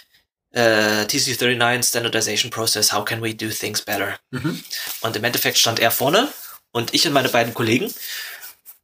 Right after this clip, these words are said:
Speaker 1: und noch ein Typ und ein Typ von Google,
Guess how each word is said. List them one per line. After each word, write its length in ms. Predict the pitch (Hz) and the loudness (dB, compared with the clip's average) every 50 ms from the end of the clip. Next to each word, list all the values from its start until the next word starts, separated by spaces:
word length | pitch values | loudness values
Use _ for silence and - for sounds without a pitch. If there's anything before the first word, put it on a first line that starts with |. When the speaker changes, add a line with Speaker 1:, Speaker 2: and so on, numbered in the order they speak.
| _ _ _ _ _ | _ _ _ _ _
Speaker 1:
und 200 | - 139 131 113 | 0 0 2 4
noch 140 | 135 139 - | 2 2 2
ein 80 | 175 | 2
Typ 240 | 175 196 240 254 - - - - - - - - - - - - - - - - _ _ _ _ _ | 2 2 2 2 0 -4 -8 -8 -10 -10 -12 -12 -10 -8 -6 -4 -4 -6 -6 -8 _ _ _ _ _
und 300 | - 143 156 151 - - | -2 -2 0 0 0 2
ein 160 | - 135 143 143 | 2 2 4 2
Typ 140 | - - | 0 -2
von 140 | - - - 123 | -2 -4 -4 -2
Google, 340 | 190 202 214 269 285 302 | 0 2 2 2 2 0